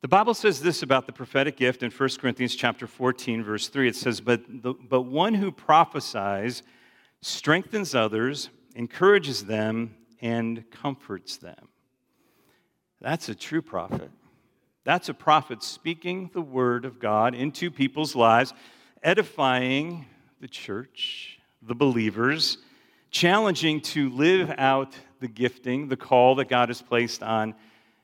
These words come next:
your life. We've seen apostles come through because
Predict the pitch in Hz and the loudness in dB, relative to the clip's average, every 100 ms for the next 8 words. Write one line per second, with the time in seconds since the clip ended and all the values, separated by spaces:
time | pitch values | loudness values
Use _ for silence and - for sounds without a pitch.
0 | _ 104 98 98 90 - - - - - | _ -12 -8 -6 -8 -12 -20 -20 -20 -20
1 | _ _ _ _ _ _ _ _ _ _ | _ _ _ _ _ _ _ _ _ _
2 | _ 117 131 131 - 151 135 - 135 131 | _ -2 0 0 -2 0 0 2 2 2
3 | 143 123 135 123 147 190 143 139 123 107 | -2 -6 -6 -2 0 0 0 -2 -4 -6